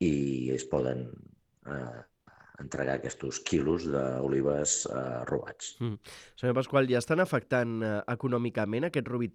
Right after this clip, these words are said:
Speaker 2: eh, robatoris d'olives als agricultors i a l'economia local?
Speaker 1: Home, crec que tot el que és robar t'afecta econòmicament si tu ets el, l'afectat, perquè si tens una finca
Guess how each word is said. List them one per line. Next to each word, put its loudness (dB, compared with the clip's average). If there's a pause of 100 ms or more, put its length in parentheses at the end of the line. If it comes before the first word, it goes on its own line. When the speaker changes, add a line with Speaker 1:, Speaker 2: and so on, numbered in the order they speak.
Speaker 2:
eh, 0
robatoris -2
d'olives 0
als 2
agricultors -2
i 2
a 2
l'economia -2
local? -2 (1500)
Speaker 1:
Home, 6
crec 2
que 4
tot 2
el 4
que 2
és 2
robar 4
t'afecta -2
econòmicament 2
si 4
tu 6
ets 2
el, 6
l'afectat, -2 (240)
perquè 4
si 2
tens 2
una 4
finca 2